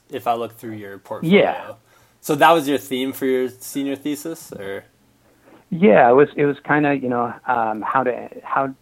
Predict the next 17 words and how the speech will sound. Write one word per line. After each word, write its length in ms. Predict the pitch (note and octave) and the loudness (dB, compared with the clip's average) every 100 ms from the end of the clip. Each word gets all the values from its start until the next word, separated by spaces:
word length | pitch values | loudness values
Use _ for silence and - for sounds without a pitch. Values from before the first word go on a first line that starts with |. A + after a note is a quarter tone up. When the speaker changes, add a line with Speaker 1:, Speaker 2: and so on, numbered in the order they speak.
| _ | _
Speaker 2:
it, 240 | C#3 B2+ B2+ | -12 -10 -8
it 40 | |
was 140 | B2+ C3 | -4 2
all 160 | C#3+ | 2
about 280 | C#3+ C3 A#2+ | 6 4 2
the 120 | A#2+ | -4
relationship 640 | G#2+ G#2+ G#2+ - A2+ - G#2+ _ | -6 -8 -10 -12 -12 -12 -14 _
between, 460 | - A2+ G#2+ G#2 - | -10 -6 -6 -8 -10
you 80 | C3 | -10
know, 100 | A2 | -6
man 340 | G#2 G#2 G#2 | -6 -6 -6
and 180 | G2+ G#2 | -6 -6
the 80 | G#2+ | -4
environment, 760 | A2 G2+ G2 F#2+ F#2 F2+ F2+ G2+ - | -4 0 0 0 -4 -6 -8 -12 -12
and 160 | G#2+ | -8
then 360 | G2 F#2 F2+ F2+ - _ - G#2 - | -8 -8 -8 -10 -12 _ -12 -12 -8
the, 360 | F#2+ F2+ F2 | -8 -8 -12